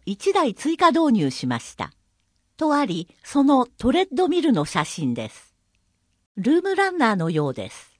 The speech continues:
写真終わり。力のない方、高齢の方でも安心して筋力トレーニングができる油圧式マシン。平成三十年四月に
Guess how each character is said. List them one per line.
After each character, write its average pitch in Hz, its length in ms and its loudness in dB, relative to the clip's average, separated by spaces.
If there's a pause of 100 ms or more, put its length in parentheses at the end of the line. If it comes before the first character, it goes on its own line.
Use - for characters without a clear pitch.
(600)
写 - 180 -6
真 254 420 -2
終 139 220 -4
わ 120 60 -8
り。 107 180 -18 (1400)
力 339 440 2
の 302 120 2
な 269 160 2
い 233 80 -2
方、 143 380 -2 (200)
高 349 220 4
齢 370 200 2
の 359 120 -4
方 330 320 0
で 226 100 0
も 147 260 -2 (320)
安 311 220 2
心 330 280 -2
し - 100 -10
て 240 120 2
筋 294 280 -2
力 392 240 0
ト 370 120 2
レ 381 140 4
ー - 20 0
ニ 247 180 4
ン 196 40 2
グ 175 120 -2
が 160 120 2
で 165 160 0
き 185 200 -2
る 127 220 -4 (200)
油 180 220 4
圧 320 240 -2
式 - 280 -2
マ 185 140 0
シ 147 220 -6
ン。 - 100 -12 (1080)
平 339 200 2
成 339 220 0
三 339 260 2
十 370 200 0
年 247 220 2
四 254 160 -2
月 254 320 0
に 175 240 -2